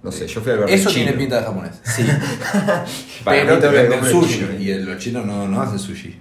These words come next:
Speaker 2: Hacen japoneses los sushi.
Speaker 1: Claro.
Speaker 2: Y hacen sushi los japoneses. Y esto es japonés, sí o sí. Origen, Taiwán.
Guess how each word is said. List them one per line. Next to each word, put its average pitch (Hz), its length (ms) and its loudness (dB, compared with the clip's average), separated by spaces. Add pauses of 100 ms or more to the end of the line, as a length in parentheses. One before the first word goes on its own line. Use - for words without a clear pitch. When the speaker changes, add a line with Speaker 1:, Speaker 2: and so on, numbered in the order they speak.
Speaker 2:
Hacen 95 220 -10
japoneses 98 380 -6
los 85 100 -10
sushi. 82 160 -14
Speaker 1:
Claro. 92 300 -4 (920)
Speaker 2:
Y 92 340 -10
hacen 90 180 -10
sushi 104 160 -10
los 95 120 -8
japoneses. 85 420 -12 (800)
Y - 140 -4
esto - 160 -6
es 117 60 -8
japonés, 95 340 -10
sí - 100 -14
o - 60 -12
sí. - 180 -18 (1600)
Origen, 101 380 -6
Taiwán. 98 560 -6